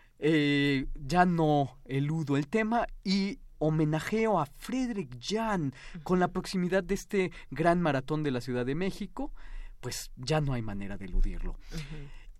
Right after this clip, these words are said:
Speaker 1: En los seres humanos hay un razonable afán de una vida mejor, de una vida más saludable, menos inclinada a los rigores,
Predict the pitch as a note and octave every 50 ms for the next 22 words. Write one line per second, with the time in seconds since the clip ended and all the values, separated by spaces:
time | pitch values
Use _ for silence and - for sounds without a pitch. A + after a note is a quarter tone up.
0 | - F#3+ G3+ G#3+ A3 G#3+ G#3+ A3 A3 A3 A3 G#3+ G#3+ G#3+ G#3+ G#3+ G#3+ G#3+ G3+ -
1 | - F#3+ A#3+ A#3 - - - - - E4+ F#4 G4 G4+ - D#4+ D4 C4+ C#4 C#4 C4
2 | B3+ - - A3+ G#3+ G#3 A3 A3+ A3+ A3 A3 A3 G#3+ G3 - - - - D#3+ C#3+
3 | - - - C#3+ C#3 D3+ D3+ D#3+ E3 F#3+ F#3 D3 C3 - - B2+ C3 D#3 D#3+ D#3+
4 | D3+ C#3+ B2+ A2+ B2+ A#2 A#2+ A#2+ A#2+ B2 B2 B2 B2+ A#2+ - - - - - -
5 | - C#3 D#3 F3+ F3 C#3+ D#3+ D#3 D3+ C3+ A#2 - - - A2 - - - - -
6 | - - - - - - - C3+ C#3+ D3 D#3+ E3+ F3 F3+ F3 E3+ E3 C#3 C3 A#2
7 | D3 C#3+ C#3 D3+ C#3+ C#3 C3 B2+ C3+ B2+ - - B2+ G#2+ G2+ G#2 A2+ C3 D3+ E3+
8 | E3 C#3+ C#3+ C#3 C#3+ C3+ C3+ C#3 C#3 C3+ C3+ C3 - B2 A#2+ A2 - A#2 A2+ A2
9 | G#2 A2 A#2+ B2 B2+ B2+ B2 C3 C3 C3 A#2+ - - - - - - - - -
10 | - - - - - - - - B2 C3+ A2+ A2+ A2+ - - - A#2+ G#2 F#2+ G#2+
11 | A#2 C#3+ F3 G3 F#3+ F#3 C#3 D3 - - -